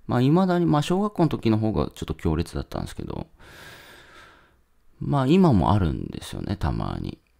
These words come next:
なんか震えるぐらい、「これ、なんで見たことあるぞ」みたいな。うん。だから、なんだ。なんだろうな。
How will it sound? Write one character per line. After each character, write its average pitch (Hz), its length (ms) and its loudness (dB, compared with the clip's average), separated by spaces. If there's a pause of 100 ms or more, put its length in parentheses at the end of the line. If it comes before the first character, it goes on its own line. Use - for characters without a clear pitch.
(960)
な 53 220 -6
ん 50 60 -10
か - 220 -8
震 92 360 6
え 98 60 4
る 98 140 2
ぐ 98 120 2
ら 60 120 2
い、 - 180 -8 (640)
「こ - 320 4
れ、 76 220 -2 (100)
な 85 280 -2
ん 101 140 2
で 101 80 0
見 87 160 0
た 104 100 -2
こ - 120 -10
と - 120 -8
あ - 40 -8
る - 80 -8
ぞ」 - 140 -12 (100)
み - 80 -20
た - 100 -20
い - 40 -20 (1200)
な。 65 60 -6
う 65 40 -6
ん。 58 420 -10 (1300)
だ 78 100 -4
か 64 120 -4
ら、 58 260 -8 (600)
な 76 120 -2
ん 58 80 -4
だ。 - 200 -10 (3750)
な 85 200 0
ん 107 100 0
だ - 100 -4
ろ 50 160 -8
う 50 40 -12
な。 50 180 -12